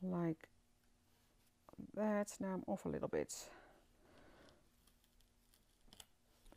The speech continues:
Wait, I need to move a little bit here, yeah.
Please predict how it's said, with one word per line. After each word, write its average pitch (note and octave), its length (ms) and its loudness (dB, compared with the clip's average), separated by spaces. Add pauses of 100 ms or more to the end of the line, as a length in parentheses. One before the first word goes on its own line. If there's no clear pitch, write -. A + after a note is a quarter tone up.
(540)
Wait, F#3 480 -2
I - 40 -4
need F3 140 -2
to - 180 -6
move F3+ 240 0
a F3 40 0
little F#3 240 2
bit D#3+ 200 0
here, - 200 -2
yeah. A2+ 120 0